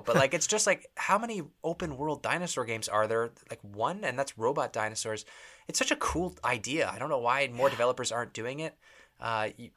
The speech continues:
Speaker 1: like, you never get to fight dinosaurs. You don't get to live with dinosaurs. We talked about Power Rangers. You get to play as a dinosaur. Where are the dinosaurs in video games?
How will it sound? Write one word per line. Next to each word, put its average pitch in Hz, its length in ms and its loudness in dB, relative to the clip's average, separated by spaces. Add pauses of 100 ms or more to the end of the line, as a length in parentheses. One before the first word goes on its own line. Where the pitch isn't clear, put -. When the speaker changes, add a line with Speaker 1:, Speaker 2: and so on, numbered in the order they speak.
(120)
Speaker 1:
like, 123 160 -6
you 139 60 0
never 170 180 4
get 165 140 0
to 120 60 0
fight 151 280 2
dinosaurs. 151 460 0
You 120 60 -4
don't 131 120 -4
get 117 80 -8
to 101 40 -8
live 117 180 -4
with 156 100 -4
dinosaurs. 143 640 0
We - 120 -16 (180)
talked 117 180 -2
about 107 160 -2
Power 123 240 4
Rangers. 131 320 -2
You - 60 -6
get 104 80 -8
to - 80 -8
play 139 260 -2
as 147 120 -4
a 139 40 -6
dinosaur. 147 480 -2
Where 180 220 -4
are 269 40 4
the 170 80 -4
dinosaurs 117 520 0
in 104 80 -8
video 95 200 -6
games? - 340 -10